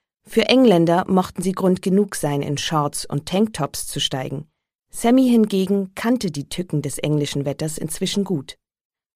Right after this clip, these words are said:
Auch wenn die Sonne schien, war es immer noch verdammt frisch.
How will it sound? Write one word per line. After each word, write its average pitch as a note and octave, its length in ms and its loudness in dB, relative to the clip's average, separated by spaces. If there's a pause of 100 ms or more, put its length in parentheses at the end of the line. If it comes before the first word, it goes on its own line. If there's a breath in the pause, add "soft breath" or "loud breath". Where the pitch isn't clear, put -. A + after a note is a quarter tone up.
(120)
Auch A#3+ 220 4
wenn A3 140 6
die D#3+ 100 0
Sonne D3 300 0
schien, G3+ 420 -4 (220 soft breath)
war E3 140 0
es D#3 120 -2
immer B3+ 260 4
noch F#3+ 200 2
verdammt D3+ 480 -2
frisch. - 460 -10